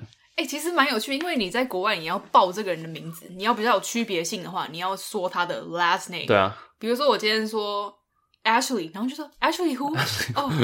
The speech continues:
Speaker 1: 哦，Ashley whatever，Bieber，OK。<laughs>对，我就知道，哦，这个 Ashley。
Speaker 2: 好的。
Speaker 1: 可在台湾你就说，“欸，那个黄小姐”，结果街上十个人都回头的。
Speaker 2: 对啊。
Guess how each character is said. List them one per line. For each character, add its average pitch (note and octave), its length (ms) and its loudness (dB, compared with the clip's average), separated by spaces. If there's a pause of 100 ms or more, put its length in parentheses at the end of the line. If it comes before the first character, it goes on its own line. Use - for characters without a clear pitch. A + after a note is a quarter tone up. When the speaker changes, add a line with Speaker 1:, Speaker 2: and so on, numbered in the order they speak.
(120)
Speaker 1:
哦， B3+ 180 0
Ashley D4 560 6 (240)
whatever，Bieber，OK。 A#3+ 1500 6
<laughs> C4+ 640 8
对， C4 460 8
我 A#3 100 6
就 E4 180 8
知 D4+ 60 -2
道， D4+ 180 10
哦， C#4 320 8
这 C4 160 8
个 G#3+ 120 0
Ashley。 G#3 500 6
Speaker 2:
好 - 160 -2
的。 D#2+ 160 0
Speaker 1:
可 C#3+ 80 2
在 - 100 6
台 C#4+ 220 8
湾 C4+ 160 8
你 G#3+ 140 2
就 A#3+ 100 0
说 B3 160 4 (300)
，“欸， F#4 100 2
那 A4+ 100 6
个 - 80 6
黄 B3 200 8
小 B3 240 8
姐”， B3 180 2
结 F#3 100 2
果 A3+ 200 4
街 B3 240 8
上 B3 200 6
十 G#3 280 0
个 A3 60 6
人 F#3+ 140 4
都 G#3 160 2
回 G3+ 240 0
头 - 280 -6
的。 - 100 0
Speaker 2:
对 - 20 2
啊。 D#3+ 160 -2